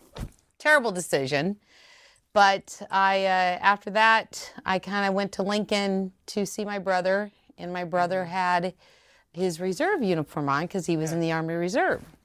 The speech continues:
Speaker 1: And he was a, I think he was E seven.
Speaker 2: Okay.
Speaker 1: And didn't think nothing of it,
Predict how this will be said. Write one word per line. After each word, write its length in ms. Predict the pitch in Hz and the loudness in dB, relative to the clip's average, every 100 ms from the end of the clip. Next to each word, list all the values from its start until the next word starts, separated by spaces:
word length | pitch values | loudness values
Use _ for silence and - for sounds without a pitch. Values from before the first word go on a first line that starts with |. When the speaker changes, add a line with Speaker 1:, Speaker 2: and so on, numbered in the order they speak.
| _ - | _ -8
Speaker 1:
And 300 | 170 170 165 | -6 -4 -4
he 220 | 160 202 | -4 -2
was 260 | 202 196 185 | -2 -2 0
a, 340 | 185 185 180 | 0 0 -2
I 760 | 175 _ _ - - - _ _ | -4 _ _ -20 -20 -20 _ _
think 140 | 247 | -6
he 80 | 262 | 0
was 260 | 240 202 202 | 0 0 -4
E 140 | - 196 | -2 -4
seven. 500 | - 160 127 110 135 - _ _ _ _ - _ - | 0 0 0 -6 -10 -14 _ _ _ _ -20 _ -20
Speaker 2:
Okay. 200 | 156 - | -12 -4
Speaker 1:
And 440 | 185 180 175 160 | -2 -2 -4 -6
didn't 220 | 285 320 311 | -4 -2 -2
think 160 | 285 | -4
nothing 320 | 277 269 262 | -2 -4 -2
of 140 | 240 240 | -2 0
it, 260 | 247 202 | 0 -2